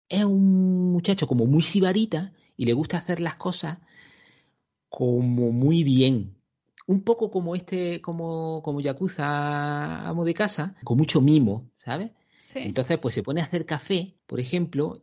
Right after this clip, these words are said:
Speaker 1: y, y tiene una cafetera súper bonita, pero no se enfoca en las manos en sí, sino en la cocina en general y, y, y, y en lo que coge, los cacharros que coge y cómo lo hace.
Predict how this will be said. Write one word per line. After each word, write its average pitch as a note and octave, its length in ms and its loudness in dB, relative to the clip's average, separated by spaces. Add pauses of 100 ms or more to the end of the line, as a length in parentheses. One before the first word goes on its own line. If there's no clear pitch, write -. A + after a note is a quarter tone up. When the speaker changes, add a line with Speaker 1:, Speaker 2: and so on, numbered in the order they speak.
(140)
Speaker 1:
y, G#2+ 420 -4
y F#2+ 120 -12
tiene G2+ 200 -8
una F#2+ 160 -6
cafetera F2 480 -8
súper F#2 260 -6
bonita, C#3 1000 0 (480)
pero G#2+ 160 -6
no B2 100 -2
se D3 120 -6
enfoca C3+ 340 -4 (140)
en A#2 160 -4
las A2 120 -4
manos A#2+ 380 0
en A#2+ 80 -2
sí, E3+ 220 -4
sino A2 420 -4 (220)
en A2+ 120 -6
la G2 120 -4
cocina D3 360 -2
en C#3 80 -2
general D#3 520 -2 (400)
y, A#2+ 400 0
y, G#2+ 560 -2 (100)
y, B2+ 240 -4 (300)
y - 20 4
en A2+ 80 2
lo A2+ 80 4
que G#2+ 160 -6
coge, D#3+ 300 0
los A#2 100 -4
cacharros C#3+ 340 -6
que C3+ 60 -16
coge D3 220 -4
y - 20 -4
cómo A2+ 160 -2
lo F2+ 120 -2
hace. - 180 -8